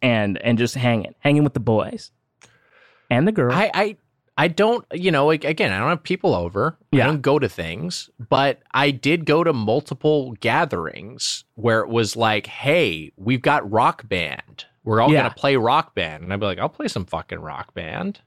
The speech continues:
Speaker 2: So yeah, I d-, remember doing that for Rock Band. I remember doing that when Beatles Rock Band came out. Again, friends who weren't really gamers, but just, like, had a console, were
Speaker 1: Yeah.
Speaker 2: like,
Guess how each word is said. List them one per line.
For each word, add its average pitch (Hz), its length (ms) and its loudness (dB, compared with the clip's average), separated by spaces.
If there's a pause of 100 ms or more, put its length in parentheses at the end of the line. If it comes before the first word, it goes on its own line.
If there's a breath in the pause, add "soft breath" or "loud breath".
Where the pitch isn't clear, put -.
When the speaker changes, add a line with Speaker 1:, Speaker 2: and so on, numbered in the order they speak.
(180)
Speaker 2:
So - 180 0
yeah, 151 180 2
I 98 120 -2
d-, 107 100 -2
remember 127 260 0
doing 139 200 0
that 135 160 0
for 127 120 0
Rock 117 240 2
Band. 147 140 -2
I - 20 2
remember 131 220 -2
doing 135 80 2
that 135 180 2
when 123 240 0
Beatles 139 420 0
Rock 85 260 -2
Band 82 260 -8
came 87 180 -8
out. - 180 -12
Again, 165 200 -2
friends 147 240 0
who 135 80 2
weren't 131 280 2
really 170 240 2
gamers, 120 560 -4
but 107 120 -4
just, 120 160 -4
like, 113 100 0
had 123 240 0
a 147 60 0
console, 90 640 -4
were 95 180 -4
Speaker 1:
Yeah. 131 240 2
Speaker 2:
like, 104 220 -6